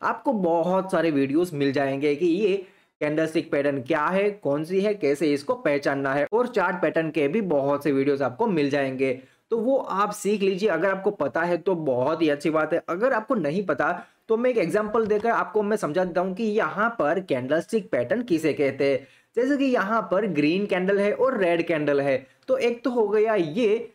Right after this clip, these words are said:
कि ये दो प्रकार की यहाँ पर कैंडल आती है। अब इसके अंदर आप देखेंगे कि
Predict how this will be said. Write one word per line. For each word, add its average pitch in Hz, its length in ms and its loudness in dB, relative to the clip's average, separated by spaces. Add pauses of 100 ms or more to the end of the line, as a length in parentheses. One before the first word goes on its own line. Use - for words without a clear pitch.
(160)
कि 254 80 -2
ये 226 260 2
दो 202 460 0
प्रकार 160 400 0
की 202 140 -2
यहाँ 127 420 0
पर 220 120 0
कैंडल 143 400 0
आती 131 240 0
है। 143 200 0 (360)
अब 269 120 2
इसके 254 280 -2
अंदर 262 260 0
आप 254 120 0
देखेंगे 202 560 2
कि 208 320 -4